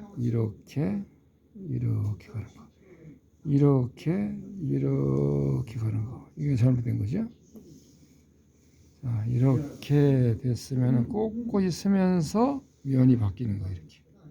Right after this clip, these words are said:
이 첫째는 내려와서 탁 서서 붓이 송곳처럼 뾰족하게 되면은 면은 저절로 바뀌어요. 세우고, 세우고.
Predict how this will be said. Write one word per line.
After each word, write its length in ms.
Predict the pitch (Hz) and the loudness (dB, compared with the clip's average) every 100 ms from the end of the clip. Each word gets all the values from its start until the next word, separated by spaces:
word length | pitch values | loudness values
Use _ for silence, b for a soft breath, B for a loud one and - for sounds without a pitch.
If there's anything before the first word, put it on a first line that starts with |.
| - - - - - _ _ _ _ _ _ _ _ _ _ _ _ - | -20 -20 -20 -20 -20 _ _ _ _ _ _ _ _ _ _ _ _ -6
이 140 | 135 | -6
첫째는 1160 | - 185 - - 190 190 190 196 196 185 170 151 | -4 -4 -6 0 4 4 6 6 6 4 4 6
내려와서 840 | 147 160 170 160 156 175 170 156 262 269 | 6 6 6 6 4 2 0 0 -4 -8
탁 340 | 180 226 220 - | -2 -2 -2 -8
서서 640 | - - - 202 185 247 247 - - - - | -18 -16 -6 -2 0 0 -2 -10 -20 -20 -8
붓이 400 | - 143 226 277 - 160 - - - - - | -2 0 2 0 -4 -18 -20 -20 -20 -20 -20
송곳처럼 600 | - 185 185 175 165 160 143 | -6 0 4 4 4 2 2
뾰족하게 440 | 202 185 160 147 | 0 0 2 4
되면은 500 | 147 156 165 202 175 | 4 6 4 2 2
면은 320 | 139 170 185 | 4 4 2
저절로 360 | - 160 185 156 | 0 0 2 2
바뀌어요. 360 | 113 - 120 104 127 131 - - - _ 139 131 139 143 131 120 _ _ _ _ | 2 -2 -6 -8 -10 -16 -20 -20 -20 _ -20 -18 -16 -14 -16 -18 _ _ _ _
세우고, 800 | _ - 160 139 147 196 240 240 - _ - - - _ | _ -4 0 2 2 2 2 -2 -6 _ -20 -20 -20 _
세우고. 600 | - - 135 107 104 | -14 -4 -2 -2 -4